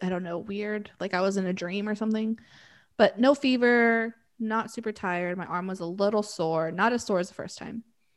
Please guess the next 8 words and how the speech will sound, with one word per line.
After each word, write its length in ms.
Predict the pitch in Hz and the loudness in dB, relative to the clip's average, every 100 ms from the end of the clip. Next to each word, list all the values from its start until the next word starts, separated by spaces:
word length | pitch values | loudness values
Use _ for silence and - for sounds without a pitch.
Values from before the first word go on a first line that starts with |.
| _ _ _ _ _ | _ _ _ _ _
But 240 | 208 185 - | -4 -4 -6
Friday, 560 | - 190 185 175 175 | -6 2 4 4 -2
I 60 | 180 | -4
woke 360 | 214 185 196 196 | -4 -4 -2 -2
up 300 | 180 - - - - | -2 -4 -6 -8 -4
with 240 | 240 220 - | 2 2 2
a 40 | |
fever. 600 | 202 - 110 - 120 160 | -2 -2 -4 -6 -6 -6